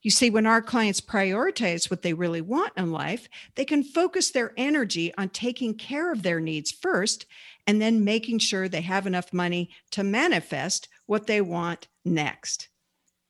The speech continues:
So having a, a money energy understanding is really helpful to pursuing that wealthy life that we talk about on the show. So I'm going to now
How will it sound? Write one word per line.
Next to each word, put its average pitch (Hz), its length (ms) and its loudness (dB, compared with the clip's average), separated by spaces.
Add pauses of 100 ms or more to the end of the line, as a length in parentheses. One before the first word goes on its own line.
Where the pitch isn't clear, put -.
(1800)
So 247 500 4 (640)
having 349 540 4 (260)
a, 202 320 6
a 202 100 6
money 269 600 8
energy 214 560 4
understanding 185 960 2 (260)
is 226 200 4
really 269 420 2
helpful 165 640 -2 (220)
to 180 320 4
pursuing 240 840 2
that 185 340 0
wealthy 175 580 0
life 160 360 -2
that - 160 -2
we 185 80 0
talk 175 280 0
about 170 400 0
on 170 160 2
the 160 80 0
show. 131 360 -2 (500)
So - 240 2
I'm 254 260 6
going 233 220 4
to 220 120 -2
now 190 400 0